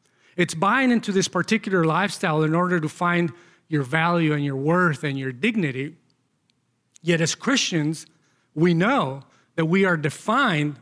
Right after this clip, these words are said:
by the fact that we are created in God's image and we have intrinsic value,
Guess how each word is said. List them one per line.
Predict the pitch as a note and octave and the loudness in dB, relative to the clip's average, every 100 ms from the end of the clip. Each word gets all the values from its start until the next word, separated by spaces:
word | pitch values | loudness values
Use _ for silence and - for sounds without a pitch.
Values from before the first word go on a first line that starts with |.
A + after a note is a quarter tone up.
| - | -6
by | D#3 | -4
the | D3+ | -4
fact | - F#3+ F#3 | -2 -2 0
that | F3+ | 0
we | D#3+ F3+ | 2 4
are | F3+ | 2
created | - - E3 E3+ A3+ B3 D#3 D3 - - | -2 -2 2 4 2 2 0 -2 -10 -10
in | F3 E3+ | -2 0
God's | D#3 D#3 D#3 | 0 0 -2
image | F#3+ B3 A#3 D#3 D#3 - _ _ - | 0 2 2 2 -4 -12 _ _ -4
and | E3 E3+ | 0 2
we | F3 | 2
have | D3 G#3 A3 | 2 0 0
intrinsic | F3+ - G#3 G3+ F3+ C#3+ | -2 -2 0 0 -2 -6
value, | C3+ F3 G3 C#4+ A3+ D3+ D3 | -6 0 2 2 2 0 -2